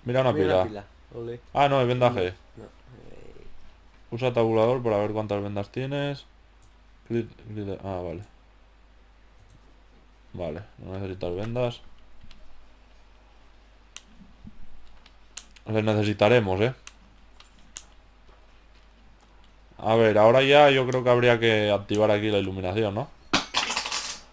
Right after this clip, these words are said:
Speaker 1: ¿Qué hiciste, tío?
Speaker 2: Nada, una cosa que quería.
Speaker 1: La percha esa de las narices.
Speaker 2: Sí.
Speaker 1: Mira. ¿Qué es eso?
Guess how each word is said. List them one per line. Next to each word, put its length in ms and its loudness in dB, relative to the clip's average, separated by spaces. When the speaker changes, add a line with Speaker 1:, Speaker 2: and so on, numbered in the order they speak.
Speaker 1:
¿Qué 80 0
hiciste, 280 -4
tío? 300 0
Speaker 2:
Nada, 260 -10
una 220 -14
cosa 220 -18
que 120 -18
quería. 220 -20
Speaker 1:
La 100 -2
percha 380 0
esa 100 4
de 80 4
las 140 2
narices. 500 -2
Speaker 2:
Sí. 200 -14
Speaker 1:
Mira. 320 -4
¿Qué 100 -6
es 60 -4
eso? 340 -4